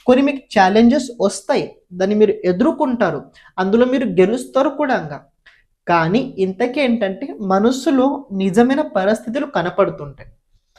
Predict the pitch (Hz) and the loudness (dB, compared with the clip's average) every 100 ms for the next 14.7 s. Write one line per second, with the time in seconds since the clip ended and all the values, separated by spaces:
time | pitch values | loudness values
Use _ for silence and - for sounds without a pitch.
0 | - _ - 185 233 226 196 170 240 247 | -20 _ -12 -4 0 2 2 2 0 0
1 | 262 262 285 262 - 202 208 214 - - | -4 -4 -6 -8 -6 0 0 0 -4 -14
2 | _ 185 208 233 208 160 - 175 185 165 | _ 0 2 0 0 -2 -4 -4 -4 -6
3 | 165 170 170 165 160 151 185 220 196 180 | -8 -10 -8 -6 -6 -6 -8 -4 0 2
4 | 220 226 233 240 - 180 202 202 214 220 | 0 0 -2 -6 -6 0 0 2 0 0
5 | - 202 220 220 226 185 180 - 240 220 | 0 2 2 2 0 0 0 -2 0 0
6 | 180 165 165 180 233 233 160 160 208 - | 0 -4 -4 -4 -4 -6 -6 -4 -6 -6
7 | 165 151 117 - _ _ - - 208 226 | -10 -10 -16 -20 _ _ -20 -2 4 4
8 | 262 254 247 269 269 302 320 - 196 170 | 4 0 0 -2 -2 -2 0 0 0 0
9 | 185 185 185 175 165 - _ - _ _ | -4 -4 -4 -4 -6 -10 _ -20 _ _
10 | _ _ - 151 151 _ 185 190 - 190 | _ _ -12 -10 -10 _ -4 -4 2 2
11 | 214 311 285 285 294 240 247 247 247 208 | 4 0 2 4 4 2 0 0 0 0
12 | 196 226 240 247 226 202 247 247 262 302 | 0 0 -2 2 2 2 0 0 -4 -4
13 | - 247 240 202 202 240 240 240 233 240 | -6 -2 0 0 0 0 -2 -4 -4 -4
14 | 247 311 240 233 247 254 | -2 -2 0 0 -2 -4